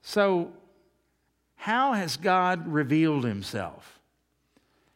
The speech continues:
You know, uh, there was a time when there wasn't a Bible. How did God reveal himself? Where did Abraham first, first get it? Well, the Bible says that the firmament shows his handiwork.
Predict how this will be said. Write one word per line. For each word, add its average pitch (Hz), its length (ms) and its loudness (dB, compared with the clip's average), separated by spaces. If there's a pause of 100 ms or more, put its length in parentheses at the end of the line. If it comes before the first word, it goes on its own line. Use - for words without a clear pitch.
(380)
You - 60 -16
know, 208 240 -10
uh, 123 240 -8
there 143 120 -10
was 165 200 -8
a 120 40 -6
time 175 460 -6
when 143 140 -6
there 131 100 -6
wasn't 151 240 -6
a 110 60 -8
Bible. 135 600 -2 (500)
How - 180 -12
did 262 160 -10
God 214 320 -6
reveal 160 340 -4
himself? 98 720 -10 (600)
Where 240 120 2
did 247 140 -2
Abraham 175 680 0
first, 185 360 0 (580)
first 180 440 -4
get 151 220 2
it? 113 280 -6 (1300)
Well, 165 420 -8
the 123 80 -12
Bible 156 380 -6
says 131 480 -6 (340)
that 131 240 -6
the 117 80 -6
firmament 139 680 -4
shows 151 440 -10
his 143 160 -8
handiwork. 117 880 -8